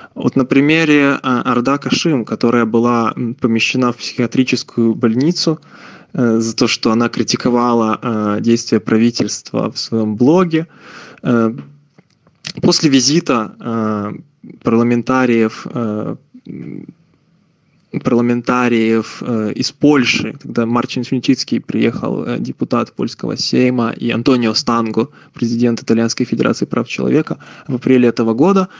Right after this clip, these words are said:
После этого Арда Кашим, э, освободили из психиатрической больницы. То есть, э,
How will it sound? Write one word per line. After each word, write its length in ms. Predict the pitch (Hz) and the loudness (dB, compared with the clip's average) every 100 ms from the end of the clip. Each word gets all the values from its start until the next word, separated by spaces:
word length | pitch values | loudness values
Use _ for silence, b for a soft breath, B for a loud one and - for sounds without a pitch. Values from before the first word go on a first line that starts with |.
| B | B
После 280 | - 208 202 | -2 0 2
этого 280 | 180 160 156 | 2 2 2
Арда 240 | 123 127 131 | 0 0 -2
Кашим, 440 | 127 - 147 151 B B B | -2 0 0 0 B B B
э, 240 | - 123 - - | -4 -2 -2 -2
освободили 840 | 127 139 139 151 156 131 107 - - - - | 0 2 2 2 2 0 0 -10 -14 -16 -12
из 140 | 123 | -12
психиатрической 800 | - - - - 110 - - 107 | -14 -8 -6 -4 -4 -4 -8 -10
больницы. 540 | - - - - - - | -8 -6 -6 -6 -8 -2
То 140 | 123 | 2
есть, 260 | 123 - - b b - | 2 0 -12 b b -10
э, 480 | - 123 120 113 | -2 0 0 -2